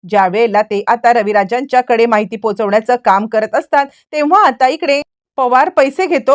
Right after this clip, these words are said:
आणि रविराजांकडे येतो आणि अर्जुनला पण तिकडे बोलवतो आणि तो सांगतो, "मी तुम्हाला इकडे बोलवलंय, त्याचं कारण एक महत्त्वाचं आहे." यावरती रविराज म्हणतात, "कारण? कसलं कारण? काय झालंय?" यावरती ते सांगतात, "तुमच्याकडे जे काही तुमच्या आता बायकोचे मडून आलेले आहेत ना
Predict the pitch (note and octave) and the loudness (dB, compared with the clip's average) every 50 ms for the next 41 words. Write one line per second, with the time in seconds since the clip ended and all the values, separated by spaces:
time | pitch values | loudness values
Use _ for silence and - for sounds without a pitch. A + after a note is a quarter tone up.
0 | - - A3+ A#3+ C4 D4 D#4 B3+ A#3+ B3 A#3+ A#3 G#3+ G3+ G#3+ G3 G#3 G3 F3+ E3+ | 0 0 -2 -2 -2 0 0 0 2 4 2 2 2 2 -2 -4 -2 -4 -4 -4
1 | E3+ F#3+ E3+ - _ _ _ _ - D4 F4+ D4+ - B3+ B3+ B3+ G#3+ D#4 F4+ F4+ | -4 -8 -12 -12 _ _ _ _ -2 -2 -2 0 0 0 0 0 -2 -2 -2 0
2 | D#4+ C4+ D4+ - E4 E4 D4+ D#4 A3+ B3 B3+ B3+ B3+ A#3+ G#3 F#3+ F3+ F3 - F3 | 2 0 2 2 -2 -2 -2 -4 -2 0 2 2 2 2 0 0 -4 -4 -8 -8
3 | - - A#3 C4+ B3+ - A#3 A#3 A3+ D4 D4 E4 - C4+ C4 C4 A#3 A3+ G#3+ A3+ | -4 -4 -4 -4 2 2 2 2 2 0 -2 -2 0 0 0 0 0 -4 -2 -2
4 | G#3 A#3 C#4 C#4 B3+ B3+ - A#3 G3+ B3 C4+ C#4+ C4 C4+ A#3 A3 A3 G#3+ B3 C#4 | 0 2 2 4 4 2 0 -2 -4 0 0 0 2 2 0 0 0 0 0 0
5 | D#4+ - _ _ _ - B3+ B3 - D4+ D4+ D4+ B3+ A3 A3 A#3+ B3 B3+ C4 C4 | -2 -4 _ _ _ -6 -6 -2 -2 -4 -2 0 0 0 2 0 0 -2 -4 -2
6 | C4 B3 A#3+ B3+ A#3+ A#3 A#3 A3+ A3 A3 A3+ G3 G3 G#3 F#3 - _ _ _ _ | -2 -2 0 0 0 0 2 2 2 2 2 0 0 0 -6 -10 _ _ _ _
7 | C4+ C#4+ C#4 B3+ C#4 E4+ F4 - E4+ E4 C4 G#3+ A3 A3+ A3 A3 A#3 C4+ C#4+ C#4 | -2 0 2 2 2 -2 -2 -4 0 0 0 0 2 0 0 0 -2 -6 -2 -2
8 | C#4+ D4 G3 - A#3 G#3 G#3 C4 E4 F4 - B3+ A#3+ A#3+ - D4+ D#4 D#4 C#4 A3+ | -4 -4 0 0 0 2 2 0 -4 -6 -6 -8 -8 -6 -2 -2 0 2 2 0
9 | G#3+ A3+ A3+ A#3+ - C4+ C4 D4 D#4+ D4 D4+ B3+ A#3+ A#3 A3+ A3+ - _ _ _ | 0 -2 -6 -4 -2 0 0 0 0 -2 -4 -4 -2 -4 -4 -6 -10 _ _ _
10 | - F#3+ F#3 F3 E3 G3+ G3+ - A3+ G#3+ - G#3 F#3+ G3 - A#3+ B3+ B3 A#3+ A#3 | -4 -2 0 0 0 -2 -6 -8 -10 -8 -6 -6 -6 0 -2 -2 0 2 0 0
11 | A#3 - B3 A3+ G#3+ G3+ A3+ A3 A3 C4 B3 B3 C4 A#3 - A3 G#3+ G#3 - C4+ | 0 0 -2 -2 0 2 0 2 2 2 0 0 -2 -4 -4 -6 -6 -4 -2 -4
12 | C#4 C4 C4 C4+ - C#4 B3 A#3 A3+ C4+ C4+ C#4 C#4 - _ _ - B3 A#3 C#4+ | -2 -2 -6 -8 -6 -6 -6 -4 2 2 2 2 0 -4 _ _ -4 0 0 0
13 | C4 A#3 B3 A3 A3 - - D#4 F4 F4 - C#4+ D4 D4+ G#3 A#3 A#3+ A#3+ B3+ C4+ | 0 2 0 0 0 -2 -4 -4 -4 -2 -4 -4 -4 -4 -2 0 0 0 0 -2
14 | C#4 - A3 A3+ B3 C4+ C#4+ D4+ D4 D4+ E4 D#4+ E4 | -6 -2 -2 0 0 2 0 0 -2 -2 -4 -2 -2